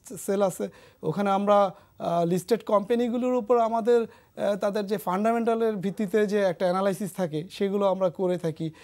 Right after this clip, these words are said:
এবং আমাদের পাস্ট রেকর্ডগুলো আছে যে ক-, লিস্টেড কোম্পানিগুলোর যে পাস্ট রেকর্ড, তাদের ডিভিডেন্ড পে আউট রেশিও, তারা, আহ, over the years কী ধরনের ডিভিডেন্ড দিয়েছে সেইটার রেকর্ড আছে, তাদের ইপিএস এর রেকর্ড আছে, তাদের নেট অ্যাসেট ভ্যালু রে-, রেকর্ড আছে,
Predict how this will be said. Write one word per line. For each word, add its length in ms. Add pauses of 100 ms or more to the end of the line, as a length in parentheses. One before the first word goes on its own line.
(220)
এবং 180
আমাদের 220
পাস্ট 340
রেকর্ডগুলো 480
আছে 380 (320)
যে 380 (160)
ক-, 60
লিস্টেড 420
কোম্পানিগুলোর 640
যে 300
পাস্ট 300
রেকর্ড, 300
তাদের 300
ডিভিডেন্ড 460 (120)
পে 140
আউট 260
রেশিও, 460 (160)
তারা, 180
আহ, 540
over 160
the 300
years 200 (360)
কী 120
ধরনের 340
ডিভিডেন্ড 400
দিয়েছে 440 (440)
সেইটার 400
রেকর্ড 280
আছে, 320
তাদের 380
ইপিএস 420
এর 100
রেকর্ড 280
আছে, 320 (380)
তাদের 300
নেট 280
অ্যাসেট 300
ভ্যালু 300
রে-, 400
রেকর্ড 320
আছে, 320